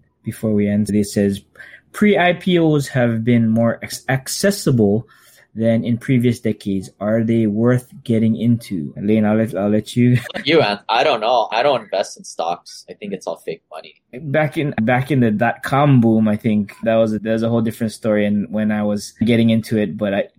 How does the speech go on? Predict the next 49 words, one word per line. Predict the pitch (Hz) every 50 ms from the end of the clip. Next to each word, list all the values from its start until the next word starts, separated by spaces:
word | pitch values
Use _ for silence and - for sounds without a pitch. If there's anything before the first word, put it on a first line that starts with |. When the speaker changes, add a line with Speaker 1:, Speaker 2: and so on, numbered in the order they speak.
| - -
Speaker 1:
to, | - 151 139
to | 131 - 135
your | 127 123
point, | 123 - 123 113 113
I | 110
haven't | 98 110 110 101 104 95 78 - - -
really | 107 107 104 107
been | 101 101 104 104 104 104 101 - _ _ _ _ _ _ _ _ _
following | - - 117 107 104 104 104 104 104 104 104 104 107 107 - -
the, | 110 107 104 104 101 98 - -
the | 104 107 101 101 -
I | 95 107 104
P | 101 - 113 107 101
O, | 101 104 101 101 104 104 - _ _ _
the | - 107
wave, | 101 104 104 104 104 98
and | 101 101
trying | 101 - 113 104 101 101
to, | -
trying | - _ - - 117 107 107
to | 101
jump | 101 120 127 123 117 120 -
in | 113 113 113 113 110 110 117 - - - - - - _ -
on | 107 110 113
something. | 107 - - 110 104 101 - - 107 104 101 104 101 98
And | 98 98 98 98 -
look | 156 156 131
at | 175 160
it, | 147 135
it's | 127 120 131
almost | 127 127 127 127 - -
trying | - 143 131
to | 123
jump | 117 113 131 131 127 139
in | 127 123
on | 120 117 120
something | - 117 110 117 113 110 110 107 -
with | 104 107 104 101 110
baked | 117 113 117 123 -
in | 120 113 107
equity | - 104 104 - - 117 101 95 92 95 92 -
or | - 113 104 95 - - _ _ _ _ _ _
something | _ - - 147 139 120 - 127 120 113 110
like | 107 104 101
that, | 113 110 104 95 -
but | 107 95 - _ - -
it's | 117 110 - -
even | 143 127 120 113 120 117 110
more | 110 113 117 117 117 113 110 107 101 - -